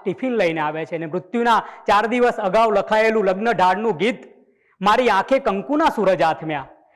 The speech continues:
મારી વેલ સંઘારો વીરા સગને શંકોરો,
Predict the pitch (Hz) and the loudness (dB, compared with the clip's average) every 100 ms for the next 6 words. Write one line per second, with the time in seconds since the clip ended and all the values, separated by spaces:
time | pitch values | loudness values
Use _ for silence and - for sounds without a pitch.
0 | _ 196 254 294 196 240 277 - 214 214 | _ 0 2 2 4 4 2 -2 0 2
1 | 233 269 254 233 220 - 190 208 294 254 | 4 4 2 2 0 0 -2 2 0 0
2 | 202 196 214 208 175 | -2 0 0 0 -2